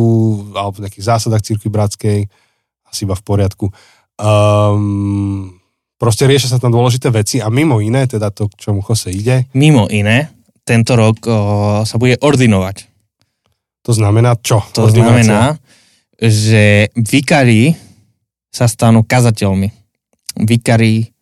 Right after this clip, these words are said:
Speaker 2: ako napríklad ja, ktorí sme robili nejakú prípravu, teda vikariát je tá príprava, keď človek chce, um, sa stať kazateľom,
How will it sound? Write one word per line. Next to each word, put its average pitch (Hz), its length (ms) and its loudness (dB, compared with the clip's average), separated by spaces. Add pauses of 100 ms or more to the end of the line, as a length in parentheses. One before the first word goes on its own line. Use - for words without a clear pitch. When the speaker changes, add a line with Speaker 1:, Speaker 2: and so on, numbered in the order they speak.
(600)
Speaker 2:
ako - 240 -20
napríklad 98 360 0
ja, 95 220 2 (920)
ktorí 104 220 -2
sme 104 240 -2 (340)
robili 107 340 0
nejakú 107 240 0
prípravu, 120 520 2
teda 101 240 -4
vikariát 117 480 2
je 110 140 2
tá 101 160 0
príprava, 117 760 0
keď - 180 -8
človek 113 420 0
chce, 104 500 -2 (560)
um, 101 480 0 (760)
sa - 180 -10
stať 110 240 -4
kazateľom, 151 640 2